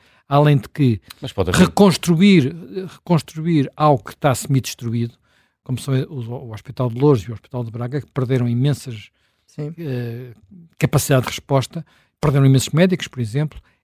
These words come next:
Speaker 1: é muito mais difícil do que construir de raiz. E, portanto, muito menos apelativo para quem
Speaker 3: Mas
Speaker 1: quer
Speaker 3: mesmo
Speaker 1: que
Speaker 3: que
Speaker 1: seja ir
Speaker 3: seja
Speaker 1: para lá.
Speaker 3: di-, e é difícil,
Speaker 1: Agora, o que eu acho
Speaker 3: mas
Speaker 1: que vai, provavelmente vai acontecer, pode acontecer, e, e, e desse ponto de vista pode ser interessante, é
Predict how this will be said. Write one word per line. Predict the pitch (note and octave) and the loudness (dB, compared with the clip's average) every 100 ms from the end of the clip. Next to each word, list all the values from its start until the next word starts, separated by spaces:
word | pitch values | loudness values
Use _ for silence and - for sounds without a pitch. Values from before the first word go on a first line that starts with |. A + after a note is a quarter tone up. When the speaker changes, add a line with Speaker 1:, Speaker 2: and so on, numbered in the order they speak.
| _ | _
Speaker 1:
é | - D3+ E3+ - | 2 4 4 2
muito | C#3+ D3 E3+ G3+ - | 4 8 10 8 4
mais | D3 C#3 | -2 -2
difícil | - - C#3+ D3+ | -4 -8 -8 -8
do | C3 D3 | -12 -12
que | _ | _
construir | - C#3+ - C#3 | -6 -6 -4 -4
de | - | -4
raiz. | A2+ C3+ A2 G2+ - _ _ _ - | -2 0 -2 -8 -16 _ _ _ -14
E, | |
portanto, | A#2 C3+ A2+ | -8 -6 2
muito | C#3+ D3 - | 6 6 4
menos | C#3+ B2 | 0 0
apelativo | C#3+ - C3+ C3 - D3+ - | -2 0 2 2 0 -10 -10
para | - D3+ | -12 -12
quem | - | -8
Speaker 3:
Mas | E3+ F#3+ | -2 4
Speaker 1:
quer | |
Speaker 3:
mesmo | A3+ A3 | 4 4
Speaker 1:
que | - | 0
Speaker 3:
que | D3 | 0
Speaker 1:
seja | A3 F#3 | 2 4
ir | |
Speaker 3:
seja | F#3+ | 2
Speaker 1:
para | |
lá. | G3+ | 0
Speaker 3:
di-, | G#3 | 2
e | E3+ | 4
é | F3 | 4
difícil, | D#3+ | 4
Speaker 1:
Agora, | E3 D#3+ C#3+ | 2 2 4
o | F3 | 2
que | E3 G3 | 2 4
eu | G3 | 4
acho | G3 | 2
Speaker 3:
mas | F#3 | 2
Speaker 1:
que | |
vai, | F3+ F3+ | 2 2
provavelmente | - D#3 D#3+ D#3+ | 0 -2 -2 -2
vai | D#3 D3+ | -4 -4
acontecer, | - C3+ - _ _ - | -6 -14 -18 _ _ 0
pode | F3 D#3 | 2 2
acontecer, | C#3+ A#2+ - C3 D#3+ - _ _ _ _ _ | -2 -4 0 0 0 -6 _ _ _ _ _
e, | B2+ | 2
e, | B2+ B2 A#2+ C#3 A#2+ A#2+ B2 D3 B2 | 4 4 2 -2 -6 -6 -8 -10 -6
e | |
desse | A2+ C3+ | -2 -2
ponto | - B2+ | -2 -4
de | |
vista | B2+ A2+ | -4 -4
pode | - C#3 | -2 -2
ser | - C3+ | -2 -2
interessante, | A#2+ - - B2 C#3 E3 _ _ _ _ _ | -2 -6 -8 -4 -2 -4 _ _ _ _ _
é | D3 D3+ | 4 4